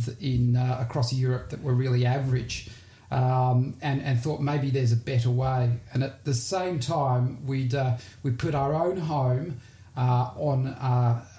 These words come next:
a home sharing site, uh, in Melbourne, and, um, we had one of those one in a hundred year storms where the back of it blew in, and we really spent the whole holiday just, um, dealing with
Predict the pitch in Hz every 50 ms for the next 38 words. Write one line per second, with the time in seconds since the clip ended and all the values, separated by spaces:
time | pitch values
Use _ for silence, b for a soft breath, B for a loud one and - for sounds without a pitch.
0 | - - 127 123 123 120 117 117 147 139 135 120 117 - 151 139 135 127 123 120
1 | 117 - - - 160 143 127 120 117 - - - B B B B B B B -
2 | 127 123 120 117 117 117 120 120 113 - - 151 135 135 139 143 143 147 151 139
3 | 139 135 123 120 127 123 - - 135 131 131 131 131 131 127 127 120 120 120 147
4 | 139 135 131 131 131 127 123 117 120 B B B B B B - 135 135 151 156
5 | 147 160 151 143 135 135 123 117 113 110 139 151 160 165 160 143 135 127 120 143
6 | 139 127 127 131 123 131 135 135 123 - - - 151 151 147 147 131 131 123 113
7 | 123 131 120 123 120 156 147 135 - 143 120 120 - - - - 139 135 135 131
8 | 135 135 135 135 135 127 123 123 120 117 B B B B B B - 147 151 208
9 | 359 370 - - 175 156 165 117 135 165 139 120 117 - 147 147 156 175 170 151
10 | 135 131 131 127 117 120 135 120 117 - - 151 135 131 127 120 120 117 117 B
11 | B B B B B - 165 165 160 156 151 139 135 139 139 131 117 117